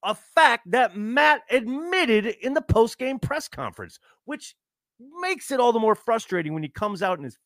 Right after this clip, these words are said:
fucking pistol or his gun or whatever and has Jordan trying to sling it all over the place against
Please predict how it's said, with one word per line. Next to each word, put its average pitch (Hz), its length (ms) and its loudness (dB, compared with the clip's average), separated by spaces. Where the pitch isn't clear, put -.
fucking 120 160 -16
pistol 160 380 -6
or 147 160 -4
his 98 100 -14
gun 160 320 -2
or 135 40 -6
whatever 175 460 2
and 165 100 -2
has 185 160 0
Jordan 175 320 4
trying 160 200 -2
to 123 60 -8
sling 185 340 0
it 131 80 2
all 113 140 4
over 101 120 -4
the 104 80 -6
place 113 360 -6
against 139 300 -6